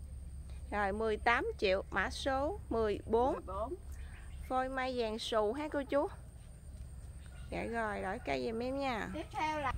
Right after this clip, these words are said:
Speaker 1: Rồi, tiếp theo là mã số mười lăm. Là
Speaker 2: Mã số
Speaker 1: một
Speaker 2: mười lăm là phôi tứ quý nha cô chú anh chị.
Speaker 1: Dạ.
Speaker 2: Khá là lớn, không để bằng quay được nha cô chú anh chị.
Speaker 1: Một cây mai tứ quý. Rồi, bây giờ mình vô mình, à, đo thông số trước đi, sau đó em sẽ đi vòng vòng cho cô chú anh chị mình coi nha.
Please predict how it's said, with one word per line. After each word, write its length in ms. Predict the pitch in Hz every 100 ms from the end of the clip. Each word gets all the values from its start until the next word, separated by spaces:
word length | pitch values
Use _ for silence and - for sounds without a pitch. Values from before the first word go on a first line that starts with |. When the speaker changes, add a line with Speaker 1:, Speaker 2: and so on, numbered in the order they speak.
| 240
Speaker 1:
Rồi, 140 | 220
tiếp 160 | 226 370
theo 180 | 415 302
là 120 | 254
mã 200 | 220 254
số 320 | - 311 339 508
mười 280 | 277 254 240
lăm. 340 | 262 285 285 - - - -
Là 240 | 226 226 226
Speaker 2:
Mã 80 | 226
số 60 |
Speaker 1:
một 120 | 214
Speaker 2:
mười 80 | 196
lăm 200 | 285 320
là 140 | 320 294 -
phôi 120 | 320 -
tứ 60 | -
quý 80 | 359 571 -
nha 60 |
cô 60 | 320 320
chú 60 | -
anh 100 | 339
chị. 180 | 247 277
Speaker 1:
Dạ. 180 | 208 -
Speaker 2:
Khá 180 | 494 -
là 60 |
lớn, 260 | 285 311 -
không 100 | 453 269
để 80 | 262
bằng 140 | - 269
quay 200 | 302 311
được 180 | 285 294
nha 60 | 302
cô 60 | -
chú 60 | 370
anh 120 | 381
chị. 80 | -
Speaker 1:
Một 260 | 202 220 -
cây 280 | 277 277 277
mai 480 | 277 269 269 269 262
tứ 200 | 277 330
quý. 220 | 349 302 381 - - - - - - - - - - - - - - -
Rồi, 180 | 208 208
bây 120 | 226
giờ 400 | 240 214 202 202
mình 180 | 208 214
vô 140 | 233 240
mình, 240 | 226 214
à, 180 | 208 196
đo 180 | 220 254
thông 160 | 262
số 220 | 277 294
trước 220 | 320 330 320
đi, 120 | 262
sau 200 | 277 262
đó 140 | 277
em 160 | 320 269
sẽ 140 | 269
đi 160 | 269 240
vòng 140 | 214
vòng 180 | 208 202
cho 60 | 220
cô 80 | 233
chú 140 | 247
anh 140 | 302 247
chị 120 | 202
mình 180 | 208 196
coi 240 | 226 233
nha. 240 | 247 226